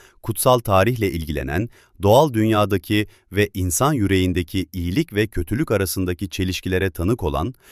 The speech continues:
ve kutsal yazılar hakkında daha iyi bir anlayışa kavuşmayı arzu edenlere tavsiye ediyorum.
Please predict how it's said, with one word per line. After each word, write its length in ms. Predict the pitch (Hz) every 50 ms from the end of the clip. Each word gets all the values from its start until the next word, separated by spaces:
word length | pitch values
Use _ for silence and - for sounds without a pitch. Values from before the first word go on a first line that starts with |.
| - _ _ -
ve 120 | 95 104 104
kutsal 460 | - - 104 - - - 139 170 160
yazılar 360 | 135 117 98 104 117 127 127
hakkında 520 | 113 101 - - 107 104 95 104 104 107 101 - - _ _ - 87
daha 260 | 87 87 107 151 170
iyi 240 | - 113 104 98 90
bir 180 | 104 - 92
anlayışa 420 | 95 95 92 95 95 92 - 117 107
kavuşmayı 520 | - 104 90 95 90 - - 101 104 101 -
arzu 320 | - 87 87 87 87 131
edenlere 480 | 143 104 82 87 82 82 85 95 143 165
tavsiye 460 | - - 101 95 90 - - 87 80
ediyorum. 400 | 76 69 71 67 62 62 58 -